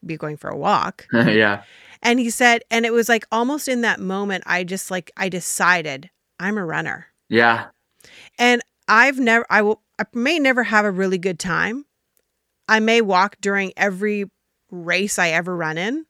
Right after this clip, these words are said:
Speaker 2: Mm-hmm.
Speaker 1: but I have decided I'm a runner.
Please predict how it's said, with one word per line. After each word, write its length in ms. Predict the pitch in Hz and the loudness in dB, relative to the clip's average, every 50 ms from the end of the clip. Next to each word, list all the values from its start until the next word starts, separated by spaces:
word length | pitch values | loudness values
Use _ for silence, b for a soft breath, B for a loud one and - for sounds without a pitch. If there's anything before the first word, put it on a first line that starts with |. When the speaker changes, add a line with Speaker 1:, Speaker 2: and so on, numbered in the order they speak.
| - | -10
Speaker 2:
Mm-hmm. 240 | - 113 113 104 104 107 - _ _ _ _ _ _ _ _ _ - | -6 -4 -2 -2 -4 -4 -8 _ _ _ _ _ _ _ _ _ -12
Speaker 1:
but 380 | 196 170 214 208 202 196 190 - _ - | -4 2 4 6 6 4 2 0 _ -2
I 140 | 196 202 208 | 0 2 2
have 260 | 220 220 214 196 180 | 2 0 -2 -2 -2
decided 920 | 165 185 170 - - - - - 202 175 175 175 190 202 233 262 302 311 320 - _ _ _ - | -4 -8 -8 -8 -6 -6 -2 0 4 4 4 4 2 0 -2 -2 -2 -2 -4 -10 _ _ _ -4
I'm 180 | 175 180 175 | -4 -2 -2
a 40 | 170 | -4
runner. 380 | 160 156 143 - - - 165 | -8 -8 -8 -10 -12 -16 -16